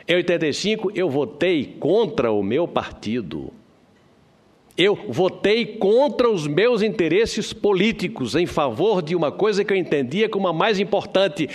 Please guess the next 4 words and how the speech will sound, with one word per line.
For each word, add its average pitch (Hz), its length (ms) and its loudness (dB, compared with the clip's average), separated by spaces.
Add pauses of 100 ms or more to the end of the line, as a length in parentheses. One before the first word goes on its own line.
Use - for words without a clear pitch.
(200)
a 151 140 2 (180)
redemocratização 185 1400 0
por 214 180 -2
inteiro. 208 640 2